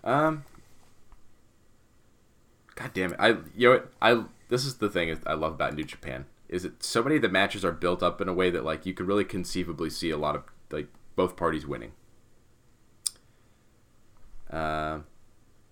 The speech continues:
ooh, all right. You know what? I'm gonna go a little bit cheese. I'm gonna go for something still a little easier. I'm gonna go for on day one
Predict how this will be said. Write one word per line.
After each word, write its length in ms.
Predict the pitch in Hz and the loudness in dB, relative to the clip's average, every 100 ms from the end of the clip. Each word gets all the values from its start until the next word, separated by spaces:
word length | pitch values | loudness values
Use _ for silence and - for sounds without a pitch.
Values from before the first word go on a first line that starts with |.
| _ _ - _ _ - - - - - _ - _ _ - | _ _ -20 _ _ -14 -14 -14 -20 -20 _ -20 _ _ 0
ooh, 200 | 117 80 - | 2 2 0
all 80 | 87 | -2
right. 80 | 76 | -2
You 80 | 92 | 0
know 60 | 104 | 0
what? 160 | - - | -2 -4
I'm 100 | 95 | -2
gonna 120 | 92 | 0
go 320 | 87 85 82 - - _ - | 2 2 2 -6 -20 _ -8
a 40 | 98 | 0
little 160 | 98 | 2
bit 120 | 87 73 | 0 -2
cheese. 300 | 90 82 82 | -2 -2 -2
I'm 80 | |
gonna 120 | 87 85 | -4 -2
go 80 | 85 | -2
for 120 | 90 | -4
something 300 | 90 80 78 | -6 -4 -6
still 180 | - 80 | -6 -4
a 20 | |
little 140 | 69 | -4
easier. 240 | 76 69 71 - - - - | -4 -6 -8 -14 -20 -16 -6
I'm 120 | 98 | 0
gonna 120 | 120 | 2
go 180 | 107 107 | 4 4
for 180 | - 87 | 4 2
on 140 | 87 | 2
day 180 | - 117 | 6 8
one 380 | 113 95 85 | 8 4 0